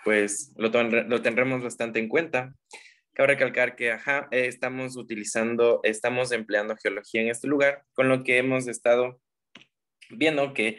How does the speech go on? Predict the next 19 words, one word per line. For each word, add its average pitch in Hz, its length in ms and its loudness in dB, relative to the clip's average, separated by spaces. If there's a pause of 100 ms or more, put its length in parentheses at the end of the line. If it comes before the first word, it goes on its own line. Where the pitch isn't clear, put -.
(300)
el 180 120 2
material 151 520 2 (180)
ha 117 120 -10
sido 123 580 -4
de, 113 400 2
mm, 107 280 -10 (100)
de 131 120 -8
procedencia 127 520 -2
sedim-, 110 400 -4 (200)
de 110 120 0
procedencia, 113 880 -2 (1300)
eh, 120 380 4
metamórfico, 131 680 0
por 123 80 0
lo 120 160 -2
que 107 80 -8
les 104 160 -6
había 107 260 2
dicho, - 380 -8